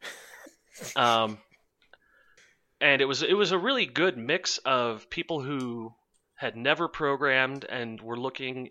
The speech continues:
Speaker 2: into it, people who had programmed but weren't doing it professionally, and people who were programmers for a couple years, taking over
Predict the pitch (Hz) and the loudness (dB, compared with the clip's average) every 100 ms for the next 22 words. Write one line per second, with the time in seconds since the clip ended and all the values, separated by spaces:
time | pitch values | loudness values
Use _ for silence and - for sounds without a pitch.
0 | - 135 131 - 107 110 117 _ _ _ | -8 -6 -6 -8 -8 -8 -10 _ _ _
1 | _ _ - 143 143 123 135 123 113 139 | _ _ -8 -6 -4 -4 -2 -4 -2 0
2 | 143 - 139 127 127 123 120 120 117 - | 0 -2 -4 0 2 2 0 -4 -10 -16
3 | _ - 117 - _ _ 110 123 131 110 | _ -4 -4 -6 _ _ -6 -2 -2 -2
4 | 127 123 120 - - 117 - 120 113 113 | -4 -4 -6 -8 -4 -4 -4 -6 -6 -6
5 | 117 110 107 110 - 123 123 117 117 123 | -6 -8 -10 -10 -10 -8 -8 -8 -4 -4
6 | 117 110 104 _ _ _ _ _ - 123 | -4 -6 -12 _ _ _ _ _ -6 -2
7 | 131 - 131 127 120 117 117 - 120 - | -2 0 0 0 0 -2 -6 -6 -8 -6
8 | 113 110 110 123 127 123 120 - - _ | -8 -8 -8 -4 -4 -4 -6 -8 -12 _
9 | _ _ _ _ _ _ _ - 139 135 | _ _ _ _ _ _ _ -4 -4 -2
10 | 123 123 123 120 120 | -2 -2 -2 -4 -6